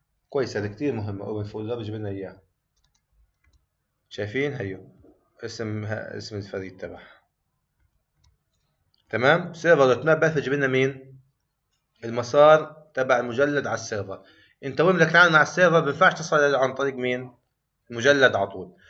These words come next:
هيك ايش في عندنا هنا في الفايل ابلود؟ خل-، هيك احنا خلصنا الرفع. نكتب له هنا ايش؟ اسمه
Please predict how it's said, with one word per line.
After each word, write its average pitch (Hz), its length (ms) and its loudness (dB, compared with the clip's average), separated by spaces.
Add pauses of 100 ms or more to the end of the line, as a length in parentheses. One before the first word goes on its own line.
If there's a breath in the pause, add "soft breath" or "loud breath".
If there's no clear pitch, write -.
(160 soft breath)
هيك 180 260 4
ايش 226 200 2
في 226 100 2
عندنا 190 180 4
هنا 180 260 4
في 160 140 0
الفايل 147 300 4
ابلود؟ 113 560 -2 (180)
خل-، 139 280 -2
هيك 185 180 4
احنا 185 160 -2
خلصنا 175 360 2
الرفع. 107 360 0 (420)
نكتب 151 200 -8
له 147 80 2
هنا 139 120 -2
ايش؟ 139 240 -2 (400 soft breath)
اسمه 131 280 -8